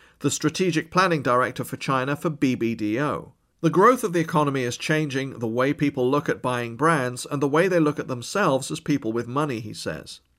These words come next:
Even in the years immediately following the economic liberalization begun by Deng Xiaoping in nineteen seventy-eight,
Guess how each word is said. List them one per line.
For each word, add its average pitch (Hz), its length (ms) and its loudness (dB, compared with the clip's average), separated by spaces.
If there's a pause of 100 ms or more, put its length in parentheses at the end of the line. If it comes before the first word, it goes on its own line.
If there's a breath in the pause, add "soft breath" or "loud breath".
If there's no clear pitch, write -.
(200)
Even 233 260 4
in 226 100 0
the 180 80 2
years 156 360 8
immediately 156 640 0
following 113 640 0
the 147 260 2
economic 151 440 2
liberalization 135 960 2
begun 131 400 -2
by 120 200 0
Deng 127 220 -2
Xiaoping 127 720 0
in 123 180 -4
nineteen 127 400 -2
seventy-eight, 135 720 0